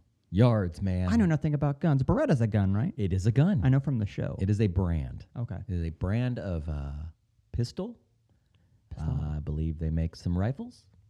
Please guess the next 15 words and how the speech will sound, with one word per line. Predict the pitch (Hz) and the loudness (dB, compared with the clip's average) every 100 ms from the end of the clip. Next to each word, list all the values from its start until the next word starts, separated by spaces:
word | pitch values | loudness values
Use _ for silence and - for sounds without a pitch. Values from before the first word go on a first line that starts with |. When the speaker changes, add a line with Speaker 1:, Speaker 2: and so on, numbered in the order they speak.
| _ | _
Speaker 1:
perhaps. | 113 120 220 151 220 - | 0 2 0 -4 -6 -4
Speaker 2:
Okay. | 90 | -2
Speaker 1:
I | 87 | 2
know | 113 226 | 2 2
they | 147 | 2
make | 104 95 | 2 0
pistols | 214 - 110 131 - _ | -4 -6 -6 -8 -12 _
because | - 123 | -10 -4
I | 147 | -4
Speaker 2:
But | 175 | -4
Speaker 1:
own | 196 | -4
one. | 120 - - | -4 -8 -6
Speaker 2:
But | 214 - | -6 -4
Fourth | 285 - | -6 -6
of | - | -10